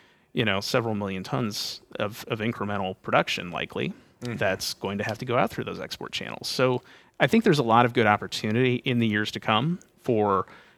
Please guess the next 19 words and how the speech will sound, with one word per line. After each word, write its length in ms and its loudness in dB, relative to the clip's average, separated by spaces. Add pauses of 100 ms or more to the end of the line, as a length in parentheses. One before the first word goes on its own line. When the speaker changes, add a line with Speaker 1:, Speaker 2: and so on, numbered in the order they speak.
Speaker 1:
you 80 2
know, 80 4
not 220 4
just 320 0
the 80 -4
U 140 0
S 100 -2
soy 260 0
industry. 560 -6 (120)
You 60 -10
know, 60 -8
I 60 -8
think 160 -4
we're 80 0
in 60 -2
a 40 -6
very 200 -4
strong 280 -2
position, 460 -6